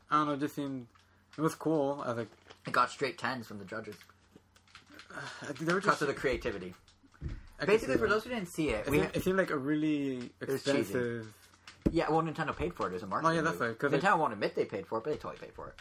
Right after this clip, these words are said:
Speaker 1: 'cause, like, I've seen, like, I don't watch Dancing with the Stars, but,
Speaker 2: Me
Speaker 1: like,
Speaker 2: neither.
Speaker 1: but occasionally, like, someone will post a video of, like, like, "Oh, this really, like, this really good routine with crazy dance with," or
Speaker 2: Yeah.
Speaker 1: whatever. But, like, compared to that, like,
Speaker 2: This one was
Speaker 1: it
Speaker 2: simple.
Speaker 1: was pretty tame. Like, they were just, like,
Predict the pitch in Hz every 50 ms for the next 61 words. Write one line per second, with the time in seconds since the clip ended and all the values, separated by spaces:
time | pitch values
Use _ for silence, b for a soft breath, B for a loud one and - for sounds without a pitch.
0 | - - - 156 147 151 147 151 156 151 - - 165 160 156 143 135 127 127 139
1 | 143 151 143 135 127 - - - 117 123 131 - 139 131 - 139 135 139 - 139
2 | - 143 139 135 - - 117 113 120 110 113 123 - - 147 135 131 131 147 143
3 | 135 147 143 135 131 120 104 - - - 131 127 131 127 120 - 123 - - 113
4 | 107 120 120 120 117 113 110 110 107 110 - 143 135 127 120 120 113 117 123 131
5 | 123 123 123 120 110 - - 110 113 120 123 120 113 120 110 110 113 110 - 131
6 | 117 110 110 - - 117 117 120 104 117 113 - - - 123 113 117 107 110 117
7 | 107 107 104 110 107 - - 123 117 117 113 110 - - - 117 110 127 135 -
8 | - 120 120 120 120 113 110 107 107 104 - - 117 113 - 110 104 98 87 -
9 | - _ - - - - - - 104 92 - 139 127 - - 143 135 123 - -
10 | 127 120 117 117 120 117 113 - 120 113 107